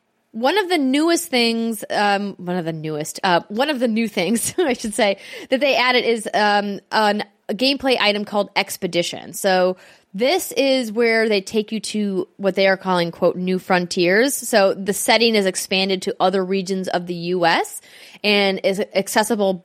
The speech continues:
via a key character. So I didn't actually get time to play the expeditions, but I think it sounded really cool. So it's co-op centric. They're replayable and they're randomized. Um, there's somebody at the home base that you talk to to go on these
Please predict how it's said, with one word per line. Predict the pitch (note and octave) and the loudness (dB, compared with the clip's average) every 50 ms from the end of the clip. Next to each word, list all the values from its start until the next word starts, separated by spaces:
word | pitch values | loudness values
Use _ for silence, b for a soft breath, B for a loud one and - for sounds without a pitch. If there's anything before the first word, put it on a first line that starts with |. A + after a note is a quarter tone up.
| _ _ | _ _
via | F#3 F3 E3+ G#3 G3+ G3+ F#3 F#3 - | -16 -10 -6 -2 2 4 4 4 2
a | - E3+ | 0 -2
key | - - - - - G#3 G3+ G3 F3 | -6 -10 -16 -8 -6 -4 -4 -4 -6
character. | - - F3 E3 D#3+ C#3 - - - - - - - B B B B B B B B B | -6 -2 0 2 2 0 -2 -6 -10 -10 -10 -10 -12 B B B B B B B B B
So | - A3+ | -2 -2
I | G3+ A3+ A#3+ | 0 2 0
didn't | A3 A#3 E4 E4 F4 | 2 2 0 0 2
actually | - C4+ C4+ - C4+ A#3 | 2 0 0 0 -2 -2
get | A#3 A3+ A3 - | -2 -2 -4 -4
time | G#3+ G#3+ G#3 G#3+ | -4 -2 -2 -2
to | G#3 F#3+ | -2 -6
play | - - - - F#3+ F3+ F#3 F#3+ F#3+ | -8 -8 -8 -2 2 4 4 4 2
the | F#3 F3+ - | 2 0 -2
expeditions, | E3 - - - E3+ F3 E3+ - E3+ D#3 D3+ D#3+ E3 | -2 -4 -4 -4 -2 -2 -2 -2 -4 -6 -8 -8 -4
but | - E3 D#3+ | -2 0 0
I | D#3+ E3 | 0 0
think | - F#3+ F#3 F3 | -2 -4 -6 -6
it | - | -4
sounded | - F3 F3 F3 E3+ | -4 -4 -4 -2 -2
really | E3+ D#3+ E3 | -2 -4 -4
cool. | E3 - E3+ D#3 D#3+ | -4 -4 -4 -4 -2
So | - D#3+ | 0 0
it's | E3+ E3+ - | 0 0 -2
co-op | - - - C4+ C4+ C#4 C#4+ D4+ D4 - | -8 -6 -2 -2 0 2 0 0 -2 -2
centric. | - G#3 F#3 F3 F3 - - F3+ E3 E3+ E3+ - B B B B B - | -2 0 0 -2 -2 -4 -2 0 0 0 -2 -4 B B B B B -4
They're | G#3 G3+ G3 | -2 0 0
replayable | G3 A3+ B3+ C4+ C#4+ - - B3 A3 G#3+ F#3+ F#3+ F#3 F#3 - | 2 2 0 0 -2 -2 0 0 0 0 0 0 -2 -2 -2
and | G3 F#3+ F#3 | -2 -4 -2
they're | F3+ E3 | -2 -2
randomized. | E3 D#3+ E3+ E3 E3 E3 E3+ E3 D3+ C3 B2+ - - C3+ C3 D#3+ F#3 - - B B B B B B B B - | -2 -2 -4 0 0 0 0 0 -4 -8 -8 -10 -10 -10 -10 -10 -10 -10 -14 B B B B B B B B 0
Um, | F#3+ F3+ E3+ E3+ D#3 D3+ - - _ - | 2 2 2 2 -2 -8 -12 -14 _ -6
there's | G3 G3 G#3 G3+ G3+ F#3+ - G3+ | 0 2 2 2 2 2 0 -4
somebody | - - A3+ A3 A3 A3 G#3+ - | 0 0 0 2 2 0 2 0
at | F#3 F#3+ - | 0 0 0
the | F#3+ | -4
home | - - F#3+ F#3+ F#3 | -4 -2 -2 0 2
base | F#3 F3 E3+ E3+ - | 0 0 0 -2 -6
that | |
you | - E3 | -8 -10
talk | - - F3 E3 - - | -6 -4 -4 -4 -4 -6
to | - D#3+ D#3+ D#3+ D#3+ D#3+ | -6 -4 -4 -4 -4 -6
to | - - E3+ D#3+ D#3 D#3 | -6 -6 -4 -4 -4 -4
go | E3+ - E3 D#3+ D#3 - | 0 2 4 4 4 4
on | C#3 D#3 D3+ D#3 D#3+ | 2 0 -2 -2 -4
these | D3+ C#3+ D3+ - | -4 -4 -4 -6